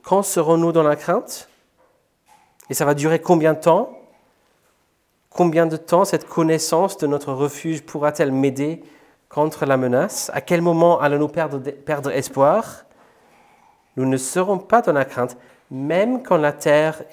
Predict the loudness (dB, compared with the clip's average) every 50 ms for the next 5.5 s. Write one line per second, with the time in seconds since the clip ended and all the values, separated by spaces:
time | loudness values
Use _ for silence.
0 | -12 -8 -8 -8 -8 -8 -12 -10 -4 -4 -4 -2 -2 -4 -4 -6 -8 -14 -14 -14
1 | -16 -18 -20 _ _ _ _ _ _ _ _ _ _ _ _ _ _ _ _ _
2 | _ _ _ _ _ _ _ _ _ _ _ _ _ _ _ _ _ _ _ _
3 | _ _ _ _ _ -4 -2 -2 0 0 0 0 0 2 2 2 4 2 0 0
4 | -4 -4 -2 0 2 4 2 2 2 -2 -4 -4 -4 -4 -2 -2 -2 -2 -2 0
5 | 0 0 0 -2 -6 -12 -16 -16 -16